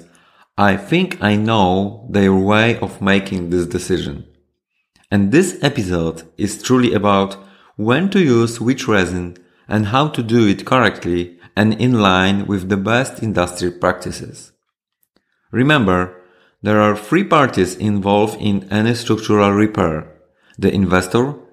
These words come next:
designer, and the applicator. And in any repair, everyone must be on the same page, and if they work together smoothly and intelligently,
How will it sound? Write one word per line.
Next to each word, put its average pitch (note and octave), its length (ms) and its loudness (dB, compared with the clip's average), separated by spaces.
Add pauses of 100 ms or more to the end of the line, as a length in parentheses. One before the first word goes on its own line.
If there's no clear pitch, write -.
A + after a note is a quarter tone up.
(180)
designer, F#2 840 0
and F#2+ 160 0
the F#2 120 4
applicator. G2+ 680 -2 (640)
And G#2 240 0
in G#2 280 0
any F#3+ 200 2
repair, D#3 640 -2 (920)
everyone A2+ 720 2
must A2 300 0
be - 140 -4
on A2+ 180 0
the G#2+ 80 0
same D3+ 300 -2
page, F2+ 480 0 (440)
and G#2+ 220 2
if G#2+ 220 0
they G2+ 420 2 (720)
work B2+ 380 0
together E3+ 560 0
smoothly C#3+ 580 -4
and F#2 260 0
intelligently, B2 1000 -2